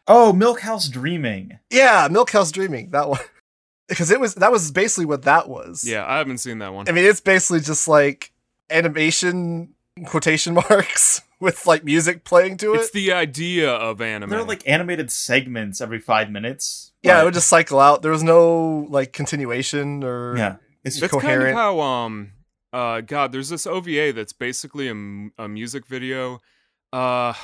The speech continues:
Speaker 3: g-, what was it? Uh, Purple Eyes in the Dark, I think is the,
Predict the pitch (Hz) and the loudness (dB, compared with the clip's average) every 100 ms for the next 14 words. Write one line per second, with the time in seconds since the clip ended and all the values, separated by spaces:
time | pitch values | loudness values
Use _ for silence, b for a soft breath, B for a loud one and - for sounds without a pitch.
0 | B - 156 147 185 165 135 117 127 113 | B -16 -14 -6 -6 -4 -6 -8 -8 -6
1 | - 214 208 185 196 170 160 143 143 160 | -4 -4 -4 -4 -4 -6 -10 -8 -6 -6
2 | - _ _ _ _ - - 156 151 131 | -8 _ _ _ _ -18 -10 -10 -8 -12